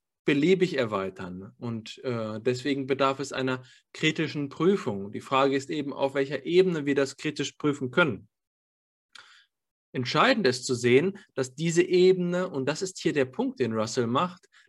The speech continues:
nicht unsere naiven alltäglichen Vorannahmen sein können.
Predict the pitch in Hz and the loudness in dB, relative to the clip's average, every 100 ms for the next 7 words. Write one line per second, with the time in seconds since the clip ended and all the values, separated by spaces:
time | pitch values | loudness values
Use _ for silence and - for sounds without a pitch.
0 | - 139 190 247 - - - 180 202 196 | -8 0 2 2 0 -14 -2 0 2 2
1 | 185 180 180 165 - - 175 202 185 190 | 2 0 0 -2 -6 -4 2 4 6 6
2 | 190 143 156 165 160 160 151 151 - 143 | 4 0 -2 0 -4 -2 -6 -10 2 4
3 | 135 127 123 120 117 107 104 107 - 107 | 4 4 2 2 0 -2 -2 -4 -10 -10
4 | 110 | -10